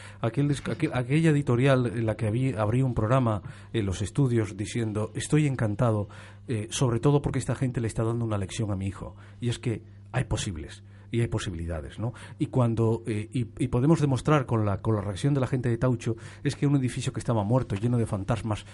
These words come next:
vuelve a estar lleno de vida, ¿no? Y, y con eso me congratulaba, sobre todo porque, eh, me, me felicitaba porque la sociedad, o parte de esta sociedad, estaba viva, ¿no? Estaba viva, es lo que yo esperaba de ella, y es lo que espero que mi hijo espere de ella,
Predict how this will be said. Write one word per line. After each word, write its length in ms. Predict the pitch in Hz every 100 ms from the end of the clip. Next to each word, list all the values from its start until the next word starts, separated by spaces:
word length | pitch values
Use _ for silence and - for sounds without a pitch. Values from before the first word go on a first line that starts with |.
| - -
vuelve 200 | 127 113
a 20 |
estar 240 | - 104
lleno 220 | 104 104
de 80 | 87
vida, 280 | 85 85 78
¿no? 180 | 107 113 - - -
Y, 220 | 123 127
y 60 | -
con 240 | 113 110
eso 200 | 156 190
me 100 | 175
congratulaba, 580 | 143 117 107 107 98 85
sobre 220 | - 127
todo 260 | 123 160 170
porque, 400 | 147 - 127 117
eh, 420 | 127 110 104 98 95 - 104 90 -
me, 280 | 131 120 147
me 160 | 135 127
felicitaba 540 | 131 117 123 147 156 - - - -
porque 240 | 120 -
la 100 | 110
sociedad, 460 | 98 104 104 120 -
o 80 | -
parte 380 | - 117 - 92
de 60 |
esta 160 | 92 98
sociedad, 400 | 92 82 87 90
estaba 280 | - 87 78
viva, 280 | 82 - -
¿no? 160 | - - - - -
Estaba 280 | 107 131 117
viva, 200 | 107 104
es 140 | 117
lo 100 | 139
que 140 | 120
yo 80 | 101
esperaba 400 | 139 - 98 92
de 120 | 95
ella, 180 | 95 90
y 160 | 101 151
es 60 |
lo 120 | 165 175
que 80 |
espero 320 | 143 - 151 147
que 100 | 117
mi 100 | 131
hijo 160 | 139
espere 320 | 120 123 110 123
de 60 |
ella, 200 | 101 82